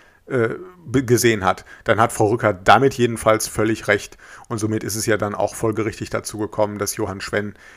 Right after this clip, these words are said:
der neue Verteidiger des, äh, des Herrn Kachelmann hier war. Und das hat wirklich auch Sinn gemacht. Und jetzt einfach auch nur noch mal, um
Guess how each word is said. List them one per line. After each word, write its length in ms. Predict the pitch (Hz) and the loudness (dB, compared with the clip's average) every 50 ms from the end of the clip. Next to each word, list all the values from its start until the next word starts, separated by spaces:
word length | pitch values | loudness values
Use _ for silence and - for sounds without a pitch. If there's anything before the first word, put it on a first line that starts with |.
| - _ - | -12 _ -4
der 100 | 110 104 | -4 -2
neue 260 | 98 95 98 98 98 | -2 -2 -2 -2 0
Verteidiger 720 | - 107 101 - - - - 98 101 98 98 98 95 95 | 0 -2 -4 -2 -2 -2 -2 0 -2 -4 -4 -4 -4 -4
des, 420 | - 98 - - - - - - _ _ _ _ _ _ _ _ | -6 -6 -6 -4 -4 -6 -8 -10 _ _ _ _ _ _ _ _
äh, 320 | 175 123 107 104 - - - - _ _ _ _ _ _ - - | -8 -6 -6 -6 -6 -10 -12 -18 _ _ _ _ _ _ -12 -8
des 160 | 127 - - | -6 -4 -2
Herrn 140 | 120 104 95 | -2 -4 -2
Kachelmann 440 | - 104 101 - 107 98 92 92 90 | -2 -2 -2 -2 -4 -6 -6 -8 -8
hier 220 | 85 90 90 85 | -10 -10 -10 -8
war. 220 | 90 90 82 - - - - - - - - | -8 -8 -8 -10 -14 -20 -20 -20 -20 -16 -12
Und 140 | - 113 110 | -8 -4 -4
das 120 | 117 - | 0 2
hat 140 | 139 123 104 | 2 4 4
wirklich 260 | 127 123 120 123 120 | 2 2 0 -2 -4
auch 120 | - 107 98 | -4 -4 -2
Sinn 200 | 92 107 120 131 | -2 -2 -2 0
gemacht. 300 | 135 107 92 92 - - | 0 -2 -2 -2 -4 -8
Und 140 | 120 - - | -10 -10 -6
jetzt 320 | - 131 131 127 - - | 0 2 2 2 2 0
einfach 240 | 135 135 - 143 131 | 0 2 4 4 4
auch 120 | 131 131 | 4 2
nur 140 | 131 143 151 | 0 0 0
noch 120 | 147 131 | 0 2
mal, 380 | 120 131 123 127 127 127 123 - - - _ | 6 8 10 10 10 8 6 2 -6 -4 _
um 320 | 135 131 131 127 123 127 | 0 0 0 -2 -6 -8